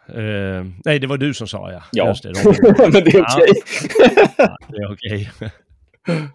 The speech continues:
Speaker 1: Nej, verkligen. Nej, eh, det, det är sant. Eh, det där med fastan till exempel, det är en sån enkel grej. Eh, skitbra tips. Eh,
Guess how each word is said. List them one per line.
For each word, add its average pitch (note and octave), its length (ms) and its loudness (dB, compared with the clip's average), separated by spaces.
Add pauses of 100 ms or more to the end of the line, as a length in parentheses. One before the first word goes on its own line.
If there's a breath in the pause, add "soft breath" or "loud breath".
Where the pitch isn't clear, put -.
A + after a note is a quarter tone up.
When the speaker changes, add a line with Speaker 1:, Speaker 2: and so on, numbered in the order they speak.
(1400 loud breath)
Speaker 1:
Nej, B2+ 200 -2
verkligen. B2 320 -4
Nej, C#3+ 240 -2
eh, F3 260 -4
det, E3+ 260 -4
det D3+ 100 -10
är - 20 -8
sant. D3 340 -8
Eh, D3+ 60 -6
det C#3 500 -4
där C3+ 200 -6
med B2+ 120 -6
fastan A#2+ 360 -12
till C3+ 60 -16
exempel, G#2 540 -12
det A#2 280 -10
är C#3+ 60 -4
en B2+ 60 -8
sån B2+ 140 -8
enkel G#2+ 220 -10
grej. A2 360 -12 (220)
Eh, B2 440 -12
skitbra C#3+ 380 -10
tips. - 460 -16
Eh, G#2+ 340 -10